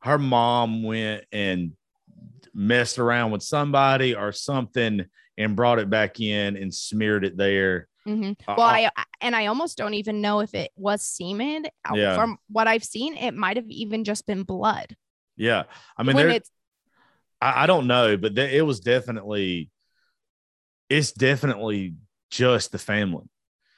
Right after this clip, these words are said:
Speaker 2: It
Speaker 1: I
Speaker 2: wouldn't surprise me. I, that is what I think. That
Speaker 1: Yeah.
Speaker 2: o-, the only thing that pulls me from that is the D N A, 'cause it's like, well, whose is it? Can we match it?
Speaker 1: Who,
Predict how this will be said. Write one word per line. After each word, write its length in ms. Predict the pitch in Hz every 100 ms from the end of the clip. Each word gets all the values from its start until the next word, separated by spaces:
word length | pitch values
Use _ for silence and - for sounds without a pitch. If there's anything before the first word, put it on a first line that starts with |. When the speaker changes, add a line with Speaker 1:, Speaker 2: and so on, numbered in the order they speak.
| -
Speaker 2:
It 100 | 262
Speaker 1:
I 100 | -
Speaker 2:
wouldn't 220 | 247 269
surprise 500 | 262 269 269 240 247
me. 160 | 240 180
I, 180 | - 233 -
that 220 | 233 294
is 180 | 320 262
what 260 | 202 226 233
I 140 | 208
think. 380 | - 220 151 -
That 200 | - 220 87
Speaker 1:
Yeah. 60 | 60
Speaker 2:
o-, 180 | 254 -
the 140 | 240 -
only 360 | 262 302 294
thing 200 | 269 262
that 160 | 240 -
pulls 240 | - 220
me 140 | 208 202
from 220 | - 196
that 160 | 190 -
is 200 | 208 196
the 100 | 202
D 240 | 175 196
N 80 | 202
A, 140 | 185 160
'cause 160 | 220
it's 120 | 202
like, 140 | - 202
well, 160 | 208 -
whose 200 | 453 -
is 120 | 214
it? 120 | 156 - -
Can 180 | 226
we 140 | 262 381
match 320 | 220 175 -
it? 200 | 285 - - -
Speaker 1:
Who, 140 | 175